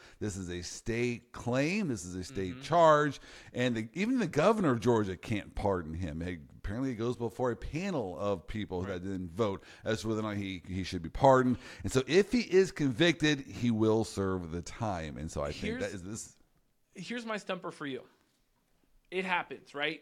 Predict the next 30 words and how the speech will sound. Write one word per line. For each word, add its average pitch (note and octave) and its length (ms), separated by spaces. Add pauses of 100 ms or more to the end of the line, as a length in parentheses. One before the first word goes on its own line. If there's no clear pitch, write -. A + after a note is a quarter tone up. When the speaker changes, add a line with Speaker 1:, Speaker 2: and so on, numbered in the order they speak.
Speaker 2:
All D#3+ 180
these F#3+ 200
cases F3 340
go E3 80
to D#3 80
trial. C#3+ 380 (400)
Trump G3 400 (1400)
does F3+ 220
a F3 40
plea F3+ 300
deal, C#3+ 260 (320)
right, D#3 280
to D#3+ 80
make D#3+ 320
all F#3+ 280
of F3+ 120
the F3 60
cases E3 360
go D#3 140
away. C#3+ 180
Very D#3+ 260
Hunter E3 280
Biden C3 320
of G#2 80
him, F2+ 140 (360)
right? D3+ 220
Does E3 160
a - 40
plea F3+ 220
deal, D#3+ 400